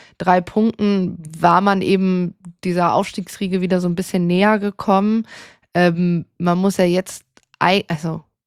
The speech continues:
natürlich rechnerisch ist noch nichts durch und man spielt ja auch noch direkt gegen Paderborn am letzten Spieltag. Da gibt's eben noch dieses direkte Duell, ähm, spielt jetzt gegen Karlsruhe, dann gegen Münster.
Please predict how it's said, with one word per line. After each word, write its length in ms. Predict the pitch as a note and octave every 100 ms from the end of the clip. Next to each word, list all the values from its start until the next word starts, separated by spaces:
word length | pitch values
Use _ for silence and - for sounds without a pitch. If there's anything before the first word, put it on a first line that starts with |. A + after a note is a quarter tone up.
| _ _
natürlich 420 | E3+ - F3 -
rechnerisch 420 | F3+ F#3+ F3+ F3
ist 120 | -
noch 80 | F3
nichts 280 | D#3+ E3 -
durch 440 | G#3+ A3+ A3 G#3+
und 80 | E3
man 140 | D#3+ E3
spielt 240 | - F3
ja 100 | -
auch 60 | F3
noch 140 | E3
direkt 320 | - D#3+ -
gegen 200 | D#3 D#3+
Paderborn 760 | - D#3+ D#3+ F3+ F#3+ F3+ F3+ F3
am 180 | E3 E3
letzten 320 | E3+ - E3
Spieltag. 440 | - E3 E3 E3+
Da 80 | E3+
gibt's 220 | - -
eben 160 | - E3
noch 120 | E3
dieses 260 | - D#3 D#3+
direkte 400 | D#3+ D#3+ - D3+
Duell, 560 | D#3 - F#3+ F#3+ G3 - - - - - -
ähm, 520 | F3 E3+ E3 E3 D#3
spielt 260 | - E3 D#3+
jetzt 140 | -
gegen 180 | E3 D#3
Karlsruhe, 580 | - F3+ F#3 - D#3+ D#3+
dann 160 | D#3+
gegen 240 | D#3 D#3 D#3
Münster. 560 | E3+ F3 - E3 E3+